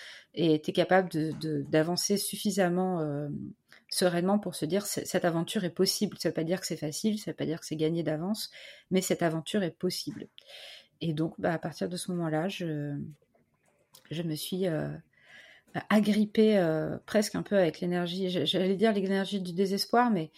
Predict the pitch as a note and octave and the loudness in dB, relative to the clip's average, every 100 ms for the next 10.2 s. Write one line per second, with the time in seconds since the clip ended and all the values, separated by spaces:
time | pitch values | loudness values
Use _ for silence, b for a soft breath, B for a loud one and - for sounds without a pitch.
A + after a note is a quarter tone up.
0 | B B B - G3+ F#3+ F#3+ G#3+ - - | B B B -4 2 4 6 4 2 -2
1 | - E3 D#3+ - - D3+ - - - F#3 | -2 -4 -6 -10 -6 -6 -4 -8 2 2
2 | F#3+ - G#3 F#3+ E3+ F3 E3+ - F3+ - | 2 -6 -4 -2 0 -2 -2 -2 -2 -2
3 | E3+ D#3+ F3 F3+ F3 D3 - - - - | -6 -4 -2 -2 -2 -6 -8 -12 -10 -10
4 | D#3 - F3+ E3 E3+ F3+ F3+ E3+ F#3 F#3+ | -4 -2 0 0 0 2 2 2 2 2
5 | F#3 F3 - - _ - F#3 F#3+ F3+ F3+ | 0 -4 -6 -10 _ -12 -4 -2 0 0
6 | F3+ F3+ F#3 G3 F3+ D#3+ D#3 F3 F#3 F3+ | -2 0 0 0 -4 -4 -2 0 -2 -2
7 | E3 D#3+ - B B B - E3+ E3 F#3 | -10 -12 -14 B B B -2 2 4 2
8 | F3+ - G3+ F3+ F3 F3 F3 G3+ - A3+ | 0 2 4 4 2 0 -2 -6 -2 -2
9 | G#3+ F#3+ F#3+ A3+ G#3 - - D#3 G3+ G#3 | 0 -4 0 0 0 -2 -10 -2 2 4
10 | G3 | 4